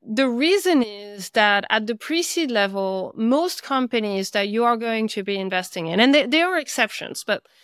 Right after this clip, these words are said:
most companies that you are going to be investing in, they're gonna pivot. They're gonna change what they wanna work on. They're gonna realize that what they were working on is not exactly that. A lot of them are first-time founders. They're gonna change their team because they started with one team and they're gonna finish with another one.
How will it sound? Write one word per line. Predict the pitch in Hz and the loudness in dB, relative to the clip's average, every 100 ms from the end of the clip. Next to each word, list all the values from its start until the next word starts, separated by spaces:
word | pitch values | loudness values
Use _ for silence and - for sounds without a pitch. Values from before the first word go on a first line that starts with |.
| _ - | _ 2
most | 285 339 - | 4 2 -2
companies | 320 277 262 240 | -8 -4 -2 0
that | 233 214 | 0 -2
you | 214 | 0
are | 208 | -2
going | 202 208 202 | -2 -8 -8
to | 208 | -6
be | 202 | -6
investing | 196 185 180 - 180 | -4 -2 -4 -4 -6
in, | 170 175 233 | -6 -4 2
they're | 269 | 4
gonna | 311 | 4
pivot. | 226 - 185 - - - _ _ _ _ | 0 -2 -2 -2 -12 -20 _ _ _ _
They're | - 302 | -2 2
gonna | 302 | 2
change | 262 - - 202 202 196 196 - | 2 0 2 2 2 0 -4 -2
what | 208 196 | 0 0
they | 202 | 0
wanna | 196 190 | -2 -2
work | 175 165 143 - | -4 -4 -6 -10
on. | - - 185 | -14 -10 -4
They're | 214 | 2
gonna | 233 226 | 2 4
realize | 277 359 254 185 175 185 | 4 6 6 4 2 0
that | 190 | -2
what | 190 190 | -2 -4
they | 196 | -4
were | 190 180 | -4 -4
working | 185 180 185 | -6 -8 -8
on | 180 180 | -6 -4
is | 180 | -2
not | 196 185 | 0 0
exactly | 175 - 160 - - | -2 -4 -6 -6 -14
that. | - - - - | -12 -10 -6 0
A | |
lot | 220 262 | 4 4
of | 285 | 4
them | 262 262 | 2 2
are | 226 | 0
first-time | - 220 - 220 220 | -2 -4 -2 -2 -2
founders. | - 170 180 185 185 - - _ _ _ - | -4 -4 -4 -6 -6 -10 -12 _ _ _ -10
They're | 190 202 233 240 247 240 | 2 6 8 6 4 4
gonna | 240 262 | 4 4
change | 294 285 269 | 4 2 2
their | 277 | 0
team | - 349 320 208 190 | 0 0 0 0 -2
because | 190 202 190 | -2 -4 -4
they | 214 | -4
started | - 226 220 | -2 -2 -2
with | 247 226 | -4 2
one | 285 294 | 2 2
team | - 233 226 | 0 -4 -2
and | 226 | -2
they're | 233 226 | -2 -2
gonna | 233 240 | -4 -6
finish | - 247 247 247 | -2 0 0 -2
with | 262 | -2
another | 277 269 220 | 0 0 -2
one. | 160 - 180 | -6 -8 -12